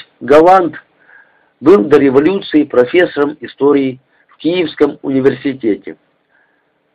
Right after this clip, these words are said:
Но в те голодные годы он давал частные уроки иностранных языков и древнеевре-,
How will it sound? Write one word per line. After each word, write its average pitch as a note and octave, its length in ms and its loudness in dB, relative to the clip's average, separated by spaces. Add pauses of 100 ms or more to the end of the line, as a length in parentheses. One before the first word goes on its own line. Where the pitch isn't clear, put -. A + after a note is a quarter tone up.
(120)
Но C#3+ 200 0
в D#3+ 100 -8
те G#3 200 2
голодные D#3+ 640 2
годы D#3 460 0 (300)
он D#3+ 160 2
давал F3+ 280 4
частные G3 600 0
уроки D#3 560 0
иностранных C3 760 0
языков C3+ 600 0 (160)
и E3+ 380 -6
древнеевре-, D3+ 760 2